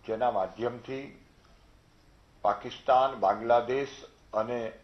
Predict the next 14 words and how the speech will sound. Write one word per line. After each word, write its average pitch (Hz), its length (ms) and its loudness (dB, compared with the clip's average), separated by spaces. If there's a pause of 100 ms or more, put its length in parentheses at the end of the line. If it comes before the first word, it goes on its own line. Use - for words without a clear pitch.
(120)
અફઘાનિસ્તાનમાં 117 1200 2 (800)
વસતા - 440 4
ત્યાંના 117 380 2
હિન્દુઓ, 131 720 -4 (760)
ખ્રિસ્તી, 120 720 -12
શીખ, - 400 -12
ઈસાઈ, 123 540 4
બૌદ્ધ, 120 320 2 (1120)
એને 123 480 0 (640)
જે 123 480 -2
ડિસેમ્બર 151 520 2
બે 117 260 -2
હજાર 127 360 2
ચૌદ 151 260 -2